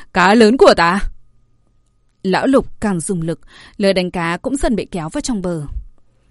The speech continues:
Lão Lục không kịp xem xét đã bắt được cái gì, lão mệt mỏi ngồi bệt mông xuống đất, mở to miệng thở phì phò, lau đi mồ hôi trên trán. "Con cá lớn này lại khiến tao phí nhiều sức lực như vậy."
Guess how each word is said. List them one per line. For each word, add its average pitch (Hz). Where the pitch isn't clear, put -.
Lão 165
Lục 269
không 208
kịp 185
xem 180
xét 277
đã 190
bắt 294
được 202
cái 160
gì, 185
lão 190
mệt 240
mỏi 180
ngồi 185
bệt 180
mông 190
xuống 160
đất, 220
mở 208
to 196
miệng 175
thở 220
phì 190
phò, 165
lau 202
đi 185
mồ 180
hôi 175
trên 180
trán. 165
"Con 196
cá 180
lớn 196
này 262
lại 196
khiến 202
tao 208
phí 190
nhiều 302
sức -
lực 233
như 202
vậy." 160